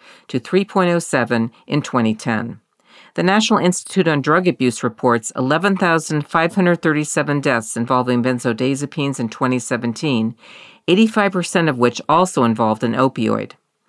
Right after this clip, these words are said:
Use of these two agents together increases risk of respiratory depression. A recent trend analysis showed a rise in co-prescribing of benzodiazepines and opioids from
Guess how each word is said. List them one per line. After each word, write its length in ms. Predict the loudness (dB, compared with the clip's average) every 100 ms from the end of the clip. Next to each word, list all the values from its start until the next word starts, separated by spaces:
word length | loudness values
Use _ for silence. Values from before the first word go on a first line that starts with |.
| _ -20 -20 -6
Use 240 | 2 2 2
of 80 | 2
these 220 | 2 2
two 160 | 2
agents 340 | 2 2 -4 -4
together 440 | -4 0 0 0
increases 600 | 0 -2 -2 -2 -2 -4
risk 340 | 0 -2 -2 -10
of 160 | -4
respiratory 580 | -2 -2 -4 -2 2 2
depression. 720 | 0 -2 -2 -2 -6 -6 -10 _ _ _ _ _ _ -20 -16 -2
A 60 |
recent 380 | 0 2 0 -2
trend 260 | 0 0 2
analysis 480 | 2 2 2 0 -4
showed 260 | 2 2
a 60 | 2
rise 380 | 2 2 2 0
in 80 |
co-prescribing 800 | 0 0 0 -4 -2 0 0 0 0
of 100 | 0
benzodiazepines 1000 | 0 0 -2 0 -2 -4 -6 -4 -4 -2
and 100 | -2
opioids 580 | -2 0 0 0 -2
from 240 | -4 -6